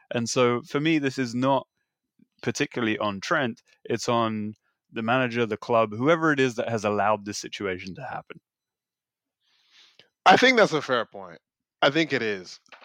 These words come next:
Speaker 2: I, I just think that I, I always, whenever someone rates themselves really highly and can't back it up, like a Lukaku
Speaker 1: Mm.
Speaker 2: recently, uh, I'm gonna lay into you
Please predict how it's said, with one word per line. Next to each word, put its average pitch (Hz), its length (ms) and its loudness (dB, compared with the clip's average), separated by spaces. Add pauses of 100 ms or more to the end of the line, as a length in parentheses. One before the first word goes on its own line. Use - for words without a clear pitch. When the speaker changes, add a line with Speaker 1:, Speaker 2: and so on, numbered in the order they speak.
(160)
Speaker 2:
I, 135 240 6
I 135 140 4
just - 460 -10
think 113 220 -12
that 104 160 -12 (180)
I, 90 140 -14
I 117 180 2
always, 131 420 -6 (220)
whenever 151 340 0
someone 120 400 -4
rates 104 300 -10
themselves 98 420 -10
really 98 340 -8
highly 95 360 2
and 90 100 -8
can't 95 200 -6
back 95 240 0
it 95 60 -2
up, 95 180 -2
like 90 200 -6
a 87 40 -8
Lukaku 92 680 -10 (440)
Speaker 1:
Mm. 123 200 -2
Speaker 2:
recently, 92 160 -10 (340)
uh, 101 300 2 (360)
I'm 123 220 2
gonna 131 200 4
lay 107 220 4
into 101 260 -10
you 85 160 -18